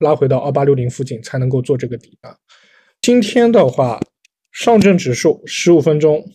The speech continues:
水下M A C D反复开口之后，终于金叉，中午的时候金叉粘合啊，所以我们认为呢，下午会拉起来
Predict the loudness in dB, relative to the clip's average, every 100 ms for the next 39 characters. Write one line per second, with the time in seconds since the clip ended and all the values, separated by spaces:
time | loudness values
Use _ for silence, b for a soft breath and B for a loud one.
0 | _ 0 2 2 2 0 0 2 2 4
1 | 2 2 2 0 0 2 2 2 0 2
2 | 2 2 -2 -4 0 0 2 0 -2 -4
3 | -8 _ _ 0 4 6 6 6 4 4
4 | -2 -2 0 0 0 -6 -6 -10 -12 b
5 | b 0 4 4 4 4 4 4 0 -6
6 | -2 -2 0 -2 -2 -4 -6 -16